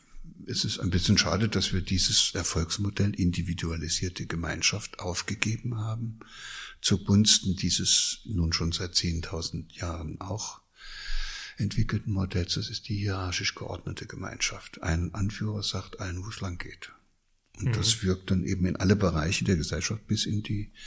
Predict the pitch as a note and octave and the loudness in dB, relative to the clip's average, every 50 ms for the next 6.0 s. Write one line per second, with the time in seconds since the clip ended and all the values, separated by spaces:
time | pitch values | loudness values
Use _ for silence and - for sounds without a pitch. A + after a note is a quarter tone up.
0 | - - - - - - - - E2+ D#2+ E2 - - - - - - - - - | -8 -6 -6 -8 -10 -6 0 0 0 0 0 -2 -4 -6 -6 -6 -12 -12 -14 -16
1 | - - _ _ _ _ - - - F#2 F#2+ G#2 G2+ G2 - - - - - - | -20 -20 _ _ _ _ -12 -4 -2 0 2 2 2 2 2 0 -2 -6 -6 -8
2 | G2 F#2+ F#2 - F#2 E2+ - - A2 G#2 - - F#2+ F2+ - - - - - - | -6 -6 -6 -6 -8 -8 -8 -8 -8 -8 -8 -8 -8 -8 -10 -12 -14 -14 -18 -18
3 | - _ _ - _ - - _ _ _ _ _ _ _ _ _ _ - - - | -20 _ _ -20 _ -20 -20 _ _ _ _ _ _ _ _ _ _ -14 -12 -12
4 | - - - - - - - - - - - - _ _ _ _ _ - D3+ - | -12 -12 -12 -14 -14 -16 -18 -18 -20 -20 -20 -20 _ _ _ _ _ 2 4 4
5 | - A#2+ B2+ C3+ - C3+ B2+ C3 C3 C3+ - C3+ B2 A#2+ A#2+ A#2+ C3 - - - | 6 4 4 2 2 4 6 6 6 6 6 6 6 6 4 4 2 0 -2 -8